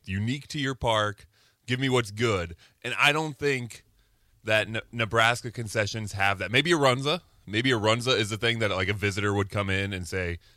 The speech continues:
"This is something I haven't had before," and I can appreciate that. Outside of that, I don't know that there's a whole lot to experience with the Nebraska concessions.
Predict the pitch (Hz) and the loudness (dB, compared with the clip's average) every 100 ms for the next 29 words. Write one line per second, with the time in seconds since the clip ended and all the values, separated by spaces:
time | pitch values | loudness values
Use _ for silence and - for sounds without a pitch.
0 | - 107 104 104 110 98 95 95 98 95 | -8 -6 -4 -4 -4 -2 -2 2 2 0
1 | 90 98 104 98 117 135 - _ _ _ | -2 -2 -4 -6 -4 -4 -10 _ _ _
2 | _ - 98 95 98 113 113 120 104 - | _ -4 -2 -2 -4 -4 -4 -2 -2 -2
3 | 87 78 - _ _ _ _ - 165 165 | -4 -4 -10 _ _ _ _ 0 0 2
4 | 180 185 147 156 180 147 170 165 143 151 | 0 0 4 4 4 0 0 -4 -6 -6
5 | 131 120 123 131 127 127 123 _ _ - | -2 0 2 2 4 4 2 _ _ -4
6 | 147 127 - - - 120 110 98 76 78 | -2 -2 -4 -10 -6 -2 -2 -2 -4 -10
7 | - - _ _ _ - 98 104 95 104 | -12 -14 _ _ _ -6 -6 -2 4 6
8 | 98 - 104 95 87 101 87 87 78 - | 6 4 0 0 0 -6 -6 -6 -8 -12
9 | 87 - | -16 -16